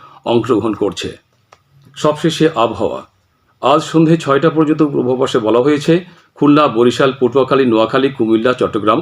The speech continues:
ও কক্সবাজার অঞ্চলের উপর দিয়ে দক্ষিণ দক্ষিণ পূর্ব দিক থেকে অস্থায়ীভাবে ঘন্টায় পঁয়তাল্লিশ থেকে ষাট কিলোমিটার বেগে দমকা থেকে জোড়ো হাওয়া বয়ে যেতে পারে। সেই সাথে বৃষ্টি অথবা বজ্রসহ বৃষ্টিপাতের সম্ভাবনা রয়েছে।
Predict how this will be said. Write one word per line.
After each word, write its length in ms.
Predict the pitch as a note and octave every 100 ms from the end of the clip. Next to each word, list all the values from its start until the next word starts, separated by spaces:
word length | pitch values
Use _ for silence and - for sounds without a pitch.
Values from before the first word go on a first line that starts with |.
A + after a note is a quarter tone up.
| D3+
ও 40 | A#2
কক্সবাজার 560 | A#2 C3+ D#3 D3 D#3+ B2+
অঞ্চলের 360 | A#2+ B2 B2 A#2+
উপর 120 | D3
দিয়ে 200 | C#3 D3+ E3+ - -
দক্ষিণ 360 | A2+ C3 C3 D#3 D#3+
দক্ষিণ 320 | B2 A#2+ E3+ D#3
পূর্ব 160 | C#3 A#2
দিক 180 | G#2+ A#2 -
থেকে 200 | - C3 C#3+ C#3+ - -
অস্থায়ীভাবে 640 | G#2 A#2+ - D3 C#3 C3+ C3+
ঘন্টায় 400 | A2+ A#2 A#2+ A#2
পঁয়তাল্লিশ 360 | A#2 G#2+ D3 C#3
থেকে 200 | - D3 D3+ D#3 - -
ষাট 260 | - B2 A#2+
কিলোমিটার 400 | D3+ C3 B2+ B2+
বেগে 220 | A2+ A2
দমকা 340 | G#2 A2 A2+ A#2+
থেকে 220 | A#2 A2
জোড়ো 220 | F#2 G#2+
হাওয়া 260 | F#2+ G#2 G2 - - -
বয়ে 180 | A2 G2+
যেতে 140 | G2
পারে। 220 | F2 D#2 C#2+
সেই 200 | - D3 C#3+
সাথে 180 | D3+ C#3 C#3 A2
বৃষ্টি 300 | C3+ - D3 B2+
অথবা 340 | A2 G#2+ A2 G#2+ - - F#2
বজ্রসহ 440 | A2 C3 C#3+ C3+ C#3 D3+
বৃষ্টিপাতের 520 | A2 B2 A#2 A2 G#2 G#2
সম্ভাবনা 380 | A#2+ G#2+ G2+ F#2+
রয়েছে। 320 | G#2 A#2+ -